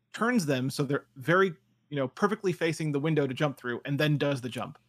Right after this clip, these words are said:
So it's just little tiny, little assists that kind of nudge you, uh, and help you out with traversal, uh, just to make things a little bit better for you. Um, combat does, of course, use aim assist. We, we, we definitely need that, <laughs> especially with,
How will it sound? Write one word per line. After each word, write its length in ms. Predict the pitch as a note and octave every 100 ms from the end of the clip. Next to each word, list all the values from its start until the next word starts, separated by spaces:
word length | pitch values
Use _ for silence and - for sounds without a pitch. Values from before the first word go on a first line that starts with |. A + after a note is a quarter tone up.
| _ _ _ _ -
So 80 |
it's 80 | E3
just 200 | A3 -
little 240 | F#3 C4 C#4
tiny, 340 | A#3 A#3 G#3+
little 280 | A3+ C4+ C4
assists 400 | - G3 D#3 -
that 120 | C#3+
kind 180 | - D#3+
of 60 |
nudge 340 | C#3+ D3 D#3+ B2+
you, 200 | C3+ B2+ _ _ _
uh, 280 | C3+ B2+ A#2+ - _ _
and 140 | C3+
help 200 | B2 D3
you 60 | C#3+
out 80 | B2+
with 100 | B2+
traversal, 480 | B2+ A2+ A2+ A#2 A#2+ -
uh, 180 | A#2+ A2+
just 180 | D3
to 60 | C3+
make 140 | B2+ A#2+
things 160 | B2
a 20 |
little 120 | A#2+ A2+
bit 120 | A2+
better 160 | A2
for 180 | G#2+ A#2
you. 120 | A2+ - _ _ _ _ _ _
Um, 360 | C3+ C3+ C3 C3 _ _
combat 540 | - G3 F#3+ F#3+ D3
does, 300 | D#3+ F3 D#3
of 120 | C#3+
course, 300 | - E3 D#3+
use 140 | D#3 C3+
aim 140 | E3 E3+
assist. 440 | D#3+ F#3+ - -
We, 280 | C3+ C3 - _ _ _ _
we, 180 | C#3 B2+ -
we 120 | C3+
definitely 500 | A#2 - D#3 D#3 D3+
need 160 | D3 C#3+
that, 340 | D3 D#3 D#3 -
<laughs> 80 | -
especially 360 | - G3 E3 F3+
with, 160 | E3+